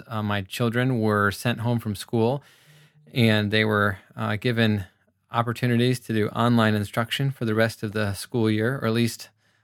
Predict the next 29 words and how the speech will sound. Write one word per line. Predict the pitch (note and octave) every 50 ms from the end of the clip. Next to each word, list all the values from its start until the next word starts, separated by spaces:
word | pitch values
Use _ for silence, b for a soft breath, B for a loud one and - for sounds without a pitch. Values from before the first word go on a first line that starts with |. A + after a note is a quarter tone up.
| _ _ -
the | B2
next | A2+ A#2 A#2 - -
three | - - C3+ C3
weeks, | B2+ A2+ A2 A#2 A#2 - - -
which | A#2 A2 - - - - - - _ _ _ _ _ -
I | B2 A2
think | - C#3 A#2 G#2+
will | A2 A2
turn | - - A#2+ A2 G#2
into | G#2+ A2 A2 G#2+
the | G#2+ G2+ G2+
rest | G#2 G#2 G2+ - -
of | G#2
the |
school | G2 - - - G#2+ G#2 G2+
year. | G2+ G2 G#2 B2+ C3 _ _ _ _ _ _ _ _ _ _ _ _ _ _ _ _ _ _ _ _ _ _ _ _ _ _ _ _ _ _ _ _ _ _ _ _ _ _ _ _ _ _ _ _ _ _ _ _ _ _ _ _ _ _ _ _ _ _ _
American | - A#2 A#2 B2 C3 C3+ - C3 A#2
life, | A2 A2 A2 A2+ C3+ C#3 -
as | - A#2 A#2+ A#2 G#2+
we | A2+ A2
know | G2+ G2+ G2 G2+ A#2
it, | D3 E3 - - -
has | A#2+ A2+ A2 A2 A2
pretty | - - - B2 A#2+
much | A#2 A#2 A2 G#2+ G#2+ - - _ _ _
ground | - A#2+ A#2 A#2 A2+ A2+ A#2 A#2+ B2 A2+
to | - B2 A#2 G#2+
a | G#2 G2+
halt. | G2+ - - G#2+ A2+ C#3 F3 - - -